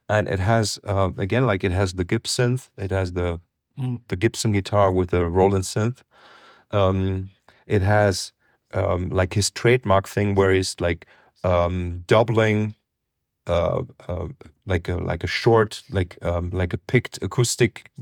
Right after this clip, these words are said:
Speaker 1: uh, or even,
Speaker 2: Mm.
Speaker 1: like, classical guitar. Um, it's overdubbed with a, with a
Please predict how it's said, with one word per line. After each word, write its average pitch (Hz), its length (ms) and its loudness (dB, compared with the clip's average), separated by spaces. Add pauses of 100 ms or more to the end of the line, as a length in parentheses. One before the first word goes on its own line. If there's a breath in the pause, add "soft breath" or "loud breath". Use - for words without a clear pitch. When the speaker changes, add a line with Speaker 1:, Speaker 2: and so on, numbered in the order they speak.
(140)
Speaker 1:
uh, 87 240 2
or 85 180 4
even, 101 220 2
Speaker 2:
Mm. 95 40 2
Speaker 1:
like, 90 140 2
classical 113 460 0
guitar. 104 500 2 (400 loud breath)
Um, 95 360 2
it's - 100 -6
overdubbed 98 600 4
with 95 200 2
a, 87 340 0 (100)
with 92 240 -4
a 82 240 0